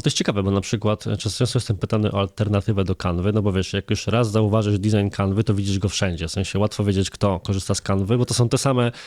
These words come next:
zawsze mówię tak, jak teraz nagrywamy, to zaraz będzie Wielkanoc, ale równie dobrze moglibyśmy to nagrywać przed świętami i wszyscy wchodzą, korzystają z tych samych pięciu dostępnych choinek w Canwie do robienia swoich świątecznych banerów.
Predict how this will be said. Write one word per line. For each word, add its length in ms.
zawsze 220
mówię 140
tak, 160
jak 100
teraz 260
nagrywamy, 360
to 60
zaraz 180
będzie 200
Wielkanoc, 560
ale 140
równie 200
dobrze 280
moglibyśmy 680
to 100
nagrywać 360
przed 200
świętami 560
i 60
wszyscy 280
wchodzą, 320
korzystają 440
z 40
tych 140
samych 260
pięciu 300
dostępnych 460
choinek 400
w 40
Canwie 380
do 120
robienia 240
swoich 240
świątecznych 440
banerów. 400